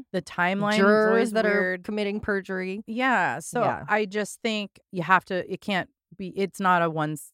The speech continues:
Speaker 1: size fits all, of
Speaker 2: Yeah.
Speaker 1: course, but you have to follow those rules.
Speaker 2: And I really trust the Innocence Project, and if they see enough to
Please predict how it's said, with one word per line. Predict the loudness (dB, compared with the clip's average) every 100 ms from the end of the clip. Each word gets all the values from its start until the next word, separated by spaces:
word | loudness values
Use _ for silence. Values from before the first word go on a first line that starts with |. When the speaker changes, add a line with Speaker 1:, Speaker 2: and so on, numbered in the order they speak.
| _
Speaker 1:
size | -10 -6 -6
fits | -8 -4
all, | -2 -2
of |
Speaker 2:
Yeah. | -4
Speaker 1:
course, | -8 -6 -8 -6
but | -4
you | -2
have | 0 0
to | -2
follow | 0 2 2 -2
those | -6 -8
rules. | -8 -6 0
Speaker 2:
And | 4
I | 4
really | 4 2 0 2 0
trust | 0 0 -2
the | -4
Innocence | -4 -4 -4 -6
Project, | -2 -2 0 0 -2 -2
and | -4
if | -4
they | -2 -2 -2
see | -4 -4
enough | 0 0 -2 -6
to | -10